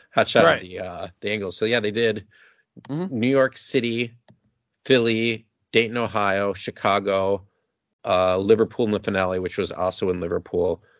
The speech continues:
Speaker 1: So New York, Philly, Dayton, and Chicago by this time were kind of their, their hotbeds.
Speaker 2: Hot spots, right. Yep.
Speaker 1: Yeah, New York City would, usually would be more like New Jersey, I think, but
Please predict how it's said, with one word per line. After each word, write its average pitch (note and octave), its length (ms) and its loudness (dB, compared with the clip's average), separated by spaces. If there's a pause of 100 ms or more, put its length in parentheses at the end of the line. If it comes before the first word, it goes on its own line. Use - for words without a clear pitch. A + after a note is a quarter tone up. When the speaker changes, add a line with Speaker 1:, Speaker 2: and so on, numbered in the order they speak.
(120)
Speaker 1:
So - 160 4
New C3 100 6
York, F3+ 240 6
Philly, A#2+ 380 2
Dayton, G#2 360 0
and F#2 140 -4
Chicago F#2+ 480 -2
by F2 180 -2
this F2 160 -4
time F2+ 220 -6
were F2 80 -4
kind G2+ 220 -2
of F2+ 100 -4
their, E2 400 -2 (560)
their G2+ 140 4
hotbeds. F2+ 720 -2 (100)
Speaker 2:
Hot C3+ 180 2
spots, - 380 -6
right. G#2+ 260 -4
Yep. - 140 -4
Speaker 1:
Yeah, F#2 460 4
New B2 100 0
York B2+ 180 2
City G#2 240 -6
would, G2 200 -8
usually G#2+ 420 -2
would F2+ 80 -6
be F#2 80 -8
more F#2 560 -2 (260)
like F2 160 -8
New F#2 140 -6
Jersey, F2 500 -8
I E2+ 120 -6
think, F2+ 360 -8
but F2 220 -6